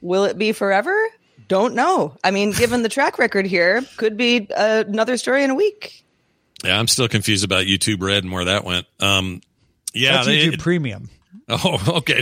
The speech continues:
Speaker 2: Now, see, now
Speaker 1: Yeah.
Speaker 2: it's all coming together. I get it
Speaker 1: Mm-hmm.
Speaker 2: now. No, they're, but this is typical, uh, Google. Really fine services. They're all fine. But it's as if they're all in a room going,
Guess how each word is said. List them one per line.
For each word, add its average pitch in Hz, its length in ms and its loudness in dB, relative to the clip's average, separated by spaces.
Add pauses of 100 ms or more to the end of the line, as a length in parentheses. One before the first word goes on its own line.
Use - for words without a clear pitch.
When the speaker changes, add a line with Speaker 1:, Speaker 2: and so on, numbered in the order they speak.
(100)
Speaker 2:
Now, 175 220 -2
see, 135 200 -6
now 269 260 0
Speaker 1:
Yeah. 254 60 2
Speaker 2:
it's 190 120 -4
all 160 140 0
coming 156 280 -4
together. 135 380 0
I 107 60 -4
get 185 220 -2
it 214 80 0
Speaker 1:
Mm-hmm. 226 80 -2
Speaker 2:
now. 139 340 0 (460)
No, 175 220 2
they're, 208 300 0
but 185 180 0
this 226 180 0
is 220 160 2
typical, 135 680 -2 (180)
uh, 110 340 -2 (260)
Google. 123 640 0
Really 127 460 -2
fine 143 400 0
services. 165 840 0
They're 131 140 0
all 170 140 2
fine. 147 560 -2 (360)
But 139 100 0
it's 151 160 -2
as 165 140 0
if 208 140 0
they're 185 160 2
all 180 200 4
in 175 140 0
a 143 60 4
room 160 260 0
going, 117 320 2